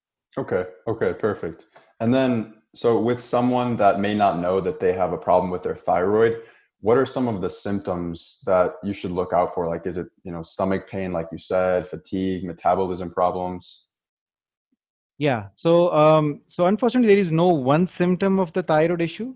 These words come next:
Speaker 2: but I will tell you the most common ones that people should look forward to. Like, if they have those symptoms, then they should definitely kind of get their thyroid levels checked.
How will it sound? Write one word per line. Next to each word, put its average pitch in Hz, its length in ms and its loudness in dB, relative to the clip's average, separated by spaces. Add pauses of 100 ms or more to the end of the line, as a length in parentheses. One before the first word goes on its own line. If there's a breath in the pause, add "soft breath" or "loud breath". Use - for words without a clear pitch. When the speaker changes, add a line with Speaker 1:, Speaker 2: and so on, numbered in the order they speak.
(140)
Speaker 2:
but 139 120 2
I 143 60 4
will 147 140 0
tell 156 180 2
you 160 140 0
the 151 120 0
most 143 460 -2
common 131 400 0
ones 139 300 -2
that 139 180 -2
people 131 220 -4
should 123 260 -8
look 113 220 -6
forward 151 340 -4
to. 226 160 -8 (400 soft breath)
Like, 117 180 -6
if 123 160 -6
they 123 140 -2
have 123 220 0
those 131 180 -2
symptoms, 147 380 0
then 127 160 0
they 123 120 -2
should 117 180 -8
definitely 120 440 -4
kind 120 220 -4
of 110 80 -8
get 117 160 -4
their 120 80 -4
thyroid 113 480 -6
levels 110 320 -8
checked. 170 280 -8